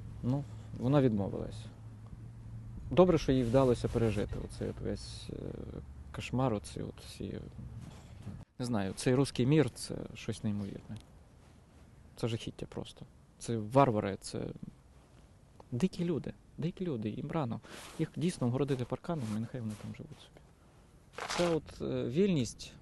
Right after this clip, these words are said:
до якої звикли українці, оце от основна, м, така базова потреба, І коли у нас спробують щось відняти, щось відтяпати, або хтось щось нам пробує нав'язати, ми як стаємо?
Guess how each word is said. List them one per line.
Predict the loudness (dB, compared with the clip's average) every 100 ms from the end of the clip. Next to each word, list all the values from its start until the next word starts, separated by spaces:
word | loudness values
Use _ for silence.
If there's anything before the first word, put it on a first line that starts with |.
| -20 -8
до | 2
якої | 4 4 4 4 4
звикли | 2 4 4 4
українці, | 2 4 2 2 0 -4 -6
оце | -6 2 2
от | 4
основна, | 0 0 0 0 -2 -6 -14 -16 -16 -18 -16 -10
м, | -6 -4 -4 -4 -6 -10 -12 -12
така | -4 0 0 -2 -10 -20 -14
базова | 6 10 10 8 4
потреба, | 4 4 6 6 2 0 -12 -6 0
І | 2 2
коли | 4 6
у | 6
нас | 4 2
спробують | 0 4 6 8 6
щось | 6 4 6
відняти, | 2 4 4 2
щось | 2 4 4
відтяпати, | 2 4 4 2 4
або | 4 4
хтось | 6 6
щось | 6 2 4
нам | 4
пробує | 8 8 10 10
нав'язати, | 10 8 8 6 4
ми | 6
як | 6 6
стаємо? | 4 0 2 0